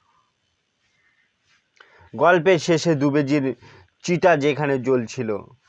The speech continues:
তারই অদূরে সকলের অজ্ঞাতে কাশবনের ঘন অন্ধকারে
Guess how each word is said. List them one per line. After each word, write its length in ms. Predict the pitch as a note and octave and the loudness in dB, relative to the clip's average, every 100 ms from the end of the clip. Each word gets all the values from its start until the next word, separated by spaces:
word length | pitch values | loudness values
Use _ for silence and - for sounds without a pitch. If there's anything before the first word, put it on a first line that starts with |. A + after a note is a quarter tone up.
| _ _ _ | _ _ _
তারই 340 | A#2 A#2 A#2 - - | -2 -2 -2 -6 -8
অদূরে 460 | A2 A2 A2 G2+ - _ _ - | -4 -2 -4 -6 -8 _ _ -20
সকলের 600 | - D3+ D3+ F#3 F3+ E3+ - - | -6 0 2 4 4 2 -2 -2
অজ্ঞাতে 580 | C3+ D3 C3 D3+ B2+ C3 | 0 0 0 0 0 -4
কাশবনের 720 | - C#3 D#3+ C#3 D#3 D3+ B2+ | -2 0 0 -2 -2 -2 -4
ঘন 240 | G#2 C3 C#3 | -8 -8 -6
অন্ধকারে 880 | - - B2 A#2 A#2+ A2+ A#2 F3 | -6 -6 -6 -6 -6 -4 0 0